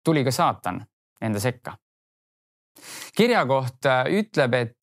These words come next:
Jumalal kui headusel ja saatanal kui kurjusel on omavahel teatud selline vastasseis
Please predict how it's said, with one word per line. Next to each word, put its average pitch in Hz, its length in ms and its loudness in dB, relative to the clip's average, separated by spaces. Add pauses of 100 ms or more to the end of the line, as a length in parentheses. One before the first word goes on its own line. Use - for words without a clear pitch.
Jumalal 139 600 0
kui 123 200 -2
headusel 131 560 -2 (300)
ja 117 80 -4
saatanal 117 500 -2
kui 107 100 -4
kurjusel 117 400 -2
on 113 100 -2
omavahel 104 500 -4 (360)
teatud 120 280 -2
selline 107 300 -4
vastasseis - 580 -6